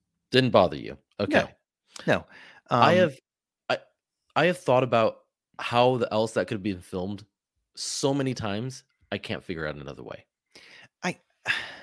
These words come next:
Speaker 2: I think when, when I re-, when I rewatched it this past time, um,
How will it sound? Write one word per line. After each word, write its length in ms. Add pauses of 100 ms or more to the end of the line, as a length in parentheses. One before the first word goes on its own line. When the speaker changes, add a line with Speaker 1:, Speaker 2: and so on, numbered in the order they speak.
(1700)
Speaker 2:
I 80
think 200
when, 180
when 100
I 60
re-, 260 (160)
when 160
I 40
rewatched 540
it 120
this 160
past 380
time, 320 (500)
um, 480